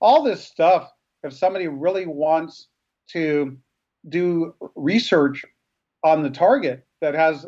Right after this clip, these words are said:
the, you know, that password reset question, it's really not too hard to figure it out. In fact, Sarah Palin's account was hacked, I believe, a couple of years ago by a college student who were, and I think the question is, "Where did you meet your husband?" And in interviews,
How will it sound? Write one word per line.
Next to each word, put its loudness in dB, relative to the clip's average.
the, -2
you -6
know, -4
that 0
password 0
reset -4
question, -2
it's -6
really 2
not 2
too -6
hard 0
to -8
figure -4
it 2
out. 2
In -6
fact, 0
Sarah 2
Palin's -2
account -6
was -8
hacked, -2
I 0
believe, -4
a -4
couple 0
of -4
years -6
ago -2
by 2
a -4
college 0
student -6
who -2
were, 2
and -2
I -6
think -10
the -10
question -2
is, -6
"Where -2
did -6
you -8
meet -8
your -2
husband?" -2
And -2
in 2
interviews, 0